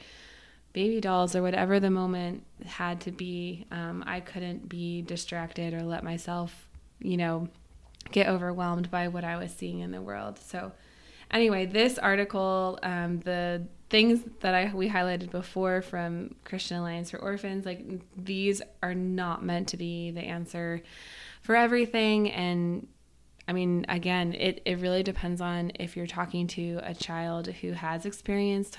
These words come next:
uh, loss or trauma, or maybe your child was born in Ukraine or from one of the neighboring countries, or maybe the country that they were born,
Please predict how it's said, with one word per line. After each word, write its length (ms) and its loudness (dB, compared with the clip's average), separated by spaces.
uh, 160 -4
loss 380 -4
or 80 -4
trauma, 460 -4
or 40 -4
maybe 600 -4
your 320 -6
child 460 -6
was 200 -6
born 420 -2
in 200 -4
Ukraine 640 -4
or 320 -2
from 400 -2
one 140 2
of 120 -2
the 100 -2
neighboring 460 -4
countries, 520 -8
or 80 -8
maybe 460 -4
the 120 -6
country 360 -4
that 160 -6
they 140 -4
were 380 -4
born, 460 -10